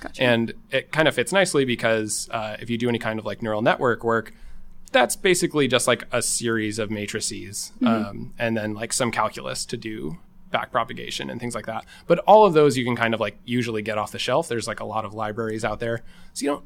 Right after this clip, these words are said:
Speaker 2: really need to know the math, but knowing the math really helps, um,
Speaker 1: Yep.
Speaker 2: especially if you want to, like, tweak the network at all to
Speaker 1: Mm-hmm.
Speaker 2: make it stronger in certain areas.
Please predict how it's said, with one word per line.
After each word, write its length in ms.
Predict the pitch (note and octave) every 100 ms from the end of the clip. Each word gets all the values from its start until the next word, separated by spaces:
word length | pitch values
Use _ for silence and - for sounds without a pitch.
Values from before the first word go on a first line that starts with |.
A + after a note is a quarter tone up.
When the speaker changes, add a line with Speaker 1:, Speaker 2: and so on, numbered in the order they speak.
| -
Speaker 2:
really 320 | B2+ E3 F3+
need 180 | F#3+ F#3
to 60 |
know 140 | F#3 F3+
the 80 | F3+
math, 340 | F3+ F3+ F3+
but 140 | C#3+
knowing 380 | B2+ B2 C3 D3
the 80 | C#3
math 340 | A#2+ A#2 A2+ -
really 680 | A#2 G#2+ A2+ A2+ A2+ A2+
helps, 540 | G#2 G#2+ A2+ C#3 - -
um, 120 | A#2
Speaker 1:
Yep. 100 | A2
Speaker 2:
especially 480 | A#2 - A#2 - C3
if 100 | A2
you 140 | A#2 A2+
want 180 | G#2+ -
to, 60 |
like, 220 | A#2+ G2+
tweak 340 | - - A2+ -
the 100 | A#2
network 360 | G#2+ C3 C3
at 100 | D3
all 240 | C#3+ C#3+ D3
to 140 | C3+
Speaker 1:
Mm-hmm. 220 | B2 A2 G#2+
Speaker 2:
make 160 | G#2+
it 120 | A2+ - - -
stronger 500 | - B2 G#2+ G#2 G#2
in 120 | G2+
certain 240 | - -
areas. 360 | - - E3+